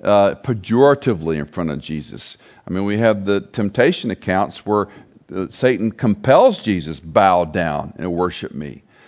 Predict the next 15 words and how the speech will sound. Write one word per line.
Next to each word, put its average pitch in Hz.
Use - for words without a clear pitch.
So -
what's 190
going 143
on 123
here? 76
Now, 95
this 151
is, 110
this 147
is 131
my 117
write 107
it 156
in 123
pencil, 117